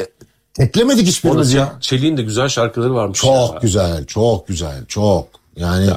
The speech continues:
Speaker 2: hercailer, ateş deyimler,
Speaker 1: Oo,
Speaker 2: bilmem neler
Speaker 1: tabii
Speaker 2: falan.
Speaker 1: canım.
Speaker 2: Hani o zamanlarda bizim, "Hmm," falan diyorduk ama şimdi çok, çok keyifli şarkılar
Speaker 1: Ee,
Speaker 2: diye.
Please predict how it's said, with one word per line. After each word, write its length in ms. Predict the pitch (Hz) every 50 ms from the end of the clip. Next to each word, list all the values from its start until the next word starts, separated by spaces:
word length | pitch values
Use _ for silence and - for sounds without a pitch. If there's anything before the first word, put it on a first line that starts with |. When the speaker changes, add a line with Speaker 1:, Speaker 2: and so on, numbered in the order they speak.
| - - -
Speaker 2:
hercailer, 720 | - 101 101 101 104 101 110 107 104 110 110 117 143 147
ateş 300 | 120 113 - 117 107 - 98
deyimler, 360 | 113 113 110 110 120 123 123
Speaker 1:
Oo, 80 | 113 101
Speaker 2:
bilmem 320 | 117 117 120 123 120 120
neler 180 | 120 117 120 123
Speaker 1:
tabii 80 | 117 107
Speaker 2:
falan. 180 | 98 - - -
Speaker 1:
canım. 120 | 147 143 139
Speaker 2:
Hani 80 | - - - - _
o 120 | - 160
zamanlarda 460 | 160 208 196 196 202 202 202 196 202
bizim, 180 | 208 180 196 208
"Hmm," 280 | 202 208 220 220 220 208
falan 340 | - 196 196 208 220 226 208
diyorduk 240 | 208 196 190 190 254
ama 140 | 226 208 190
şimdi 260 | - - 190 196 190
çok, 280 | - - - - - _ _ _ _ _ _ _ _ _ _ _
çok 200 | - 131 - -
keyifli 340 | - 131 127 - - 147
şarkılar 460 | 135 - 127 110 101 - - - - 147
Speaker 1:
Ee, 60 | 139
Speaker 2:
diye. 340 | 135 131 127 127 127 -